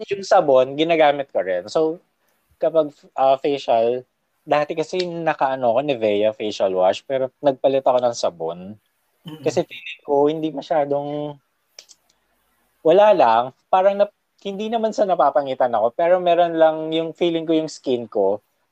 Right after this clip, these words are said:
Speaker 1: mas,
Speaker 2: Mm.
Speaker 1: ah, ano siya, mas okay siya sa kojic acid.
Speaker 2: Mm-mm.
Speaker 1: So, yun, after nun,
Speaker 2: Tapos,
Speaker 1: toner.
Speaker 2: toner.
Speaker 1: Nagtut-
Speaker 2: And then?
Speaker 1: ako. And then,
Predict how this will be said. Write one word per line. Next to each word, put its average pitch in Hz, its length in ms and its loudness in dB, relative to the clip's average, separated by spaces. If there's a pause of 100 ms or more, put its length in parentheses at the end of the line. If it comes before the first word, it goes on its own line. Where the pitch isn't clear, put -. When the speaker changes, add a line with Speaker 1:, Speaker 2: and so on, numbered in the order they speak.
Speaker 1:
mas, 131 380 -6
Speaker 2:
Mm. 120 160 -18 (440)
Speaker 1:
ah, 120 360 2
ano 127 160 -2
siya, 95 320 -2 (140)
mas 135 180 -8
okay 139 400 2
siya 127 220 0
sa 120 180 0 (480)
kojic 110 400 -2
acid. 90 480 -6 (1200)
Speaker 2:
Mm-mm. 127 380 -14 (640)
Speaker 1:
So, 151 80 -4
yun, 139 160 4
after 151 260 -2
nun, 139 220 -2
Speaker 2:
Tapos, 131 120 -4
Speaker 1:
toner. 101 440 -2 (1200)
Speaker 2:
toner. 123 380 -8
Speaker 1:
Nagtut- 127 260 -2
Speaker 2:
And 135 160 -6
then? 117 260 -10
Speaker 1:
ako. 104 560 -6 (480)
And 147 120 0
then, 147 180 4